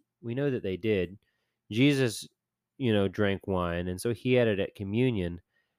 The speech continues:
Um, and, you know, the Jews to this day, I was actually looking this up, apparently for Passover now,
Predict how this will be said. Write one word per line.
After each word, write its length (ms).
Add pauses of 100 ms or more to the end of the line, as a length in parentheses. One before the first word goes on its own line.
(520)
Um, 920 (1000)
and, 840 (680)
you 100
know, 200
the 100
Jews 400
to 100
this 200
day, 280
I 80
was 120
actually 280
looking 260
this 200
up, 160
apparently 460
for 320 (120)
Passover 560
now, 720